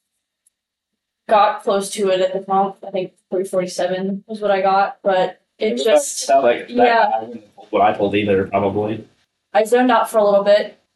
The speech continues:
Speaker 1: in the back before I got on the platform.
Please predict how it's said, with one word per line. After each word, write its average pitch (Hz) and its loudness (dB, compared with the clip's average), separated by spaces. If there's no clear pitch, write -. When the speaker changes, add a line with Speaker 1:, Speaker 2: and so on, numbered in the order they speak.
Speaker 1:
in 208 -2
the 196 0
back 185 0
before 190 -4
I 185 -2
got 170 0
on 170 0
the 170 -12
platform. 175 -6